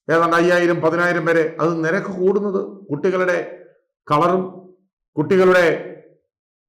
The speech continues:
ജാതകവും കുട്ടികളുടെ നാളും ഇതൊക്കെ ആശ്രയിച്ചാണ്.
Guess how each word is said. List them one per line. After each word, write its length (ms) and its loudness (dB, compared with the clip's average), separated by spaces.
ജാതകവും 760 2
കുട്ടികളുടെ 460 2
നാളും 580 0
ഇതൊക്കെ 380 0
ആശ്രയിച്ചാണ്. 840 -2